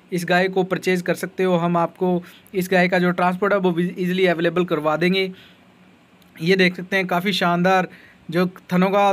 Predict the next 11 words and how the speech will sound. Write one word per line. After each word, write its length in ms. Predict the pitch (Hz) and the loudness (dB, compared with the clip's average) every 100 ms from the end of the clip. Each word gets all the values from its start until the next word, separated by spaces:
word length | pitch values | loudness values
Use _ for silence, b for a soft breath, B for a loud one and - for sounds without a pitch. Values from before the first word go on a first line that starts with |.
| 185 156 | 0 -4
गैप 240 | 170 170 | 0 2
देखने 320 | 180 180 196 | 0 0 -2
को 100 | 180 | 0
मिल 180 | 180 170 | 0 2
रहा 160 | 180 180 | 2 2
है, 180 | 180 - B B _ - | 0 -6 B B _ -4
बहुत 280 | 160 190 202 | 0 2 0
ही 40 | |
बढ़िया 340 | 175 180 190 185 | 0 2 2 2
मुठियादार 480 | 175 190 190 185 175 | 0 0 2 2 2
थन। 300 | 180 180 | -2 -4